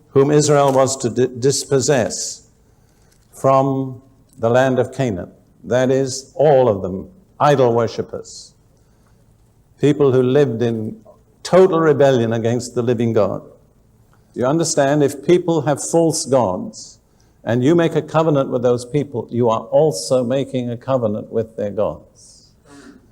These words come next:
Now, I'm going to say something that I trust will not offend anybody. And I say it simply because my desire is to help people.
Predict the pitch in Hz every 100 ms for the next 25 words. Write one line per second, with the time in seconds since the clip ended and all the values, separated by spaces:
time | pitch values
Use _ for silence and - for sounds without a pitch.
0 | _ _ _ _ _ 117 113 113 127 135
1 | 139 123 117 139 135 139 127 120 123 113
2 | 107 104 104 - 156 151 - 147 151 151
3 | 147 151 143 117 101 90 82 85 _ _
4 | _ _ _ - 98 98 - 120 131 -
5 | - - 135 131 127 120 123 120 - -
6 | _ _ _ _ - 104 104 104 - 120
7 | 117 - 107 123 113 - - - - -